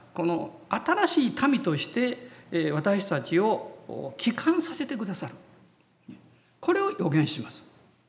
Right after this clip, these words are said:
で、そのことを実は詳しく語っているのがエレミヤ書の三十章から三十三章なんです。今日はその間のところをこう読んだんですけれども、で、エレミヤという人は、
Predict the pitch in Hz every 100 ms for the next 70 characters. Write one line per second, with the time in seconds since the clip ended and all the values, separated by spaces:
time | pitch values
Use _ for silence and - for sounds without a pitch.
0 | _ _ _ _ 240 285 - - 427 -
1 | - - 214 240 226 - - - 170 185
2 | 226 170 170 180 - - - 240 262 254
3 | - 208 - 220 240 240 - 247 254 233
4 | 247 262 - 190 202 190 196 190 190 165
5 | 160 190 208 247 311 311 - 190 139 120
6 | 180 196 - - - - - 311 302 175
7 | 131 117 - 302 320 - 131 95 90 98
8 | - - - - - _ _ _ _ _
9 | _ - 311 240 - 226 220 - 226 226
10 | 226 202 196 202 240 277 - 143 127 127
11 | 139 151 147 160 107 - - 120 117 117
12 | 175 214 143 - - - - - - _
13 | - - - _ _ - - 196 208 302
14 | 311 370 - 180 147 127 - 120 113 147
15 | 147 123